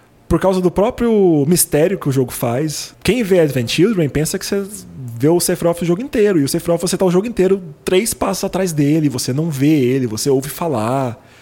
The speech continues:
E você chega numa cidade depois que ele já destruiu. E aí, quando você encontra ele, ele, sei lá, te dá um tapa e vai embora. Porque ele é muito poderoso, entendeu? Você não tem como enfrentar o Sephiroth diretamente. Então, o Sephiroth, o Sephiroth, ele tem uma característica narrativa de uma presença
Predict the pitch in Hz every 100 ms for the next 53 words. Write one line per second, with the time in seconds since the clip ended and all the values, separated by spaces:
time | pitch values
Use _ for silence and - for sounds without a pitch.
0 | - - - 123 135 143 139 143 151 -
1 | 156 135 143 143 135 151 147 131 - 160
2 | 123 131 135 131 113 - - - - 120
3 | 127 131 135 151 139 160 143 160 160 147
4 | 156 156 165 143 120 - - 135 147 -
5 | 143 147 147 151 147 151 143 123 135 135
6 | 110 104 - 123 - 139 143 151 165 160
7 | 156 135 143 143 117 110 120 131 147 156
8 | 147 143 156 143 139 - 139 143 - 139
9 | 135 151 131 135 - - 156 196 208 208
10 | 196 202 190 165 170 190 202 196 202 202
11 | 196 180 175 196 185 175 - 185 208 180
12 | 147 135 180 185 - 196 190 156 156 175
13 | 180 - 120